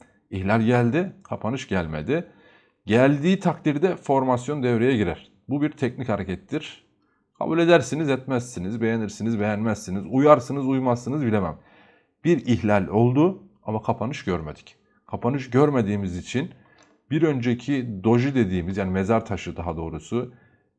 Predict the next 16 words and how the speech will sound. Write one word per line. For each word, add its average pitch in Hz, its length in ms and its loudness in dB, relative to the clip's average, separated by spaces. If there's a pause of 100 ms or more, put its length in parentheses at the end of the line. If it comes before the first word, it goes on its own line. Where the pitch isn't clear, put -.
iğnesi 104 440 -2
uzun, 98 400 -2
gövdesi 101 440 0
olmayan, 98 680 -2
dipte 101 380 0
bir 107 200 0
çizik 113 320 -4
şeklinde 101 540 -6
bir 95 80 -2
gövde 95 440 0
gördüğünüzde 98 720 0
bu 131 100 -4
bir 151 80 -4
mezar 101 420 2
taşı. - 280 -14 (1120)
Bölgenin 131 720 2